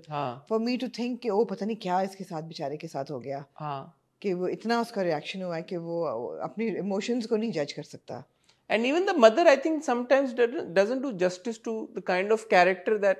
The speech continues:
Speaker 2: Hmm।
Speaker 1: Taimur is। I don't, I don't know if I'm able to explain it। There's a, I see an imbalance there between
Speaker 2: Yeah।
Speaker 1: Imad and, you know, the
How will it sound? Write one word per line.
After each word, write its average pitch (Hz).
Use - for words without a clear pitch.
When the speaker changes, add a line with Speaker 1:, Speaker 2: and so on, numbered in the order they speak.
Speaker 2:
Hmm। 160
Speaker 1:
Taimur 156
is। 147
I 143
don't, 165
I 143
don't 165
know 175
if 170
I'm 156
able 147
to 147
explain 139
it। 131
There's 151
a, 160
I -
see 247
an 233
imbalance 185
there 123
between 151
Speaker 2:
Yeah। 175
Speaker 1:
Imad 156
and, 170
you 143
know, 185
the 156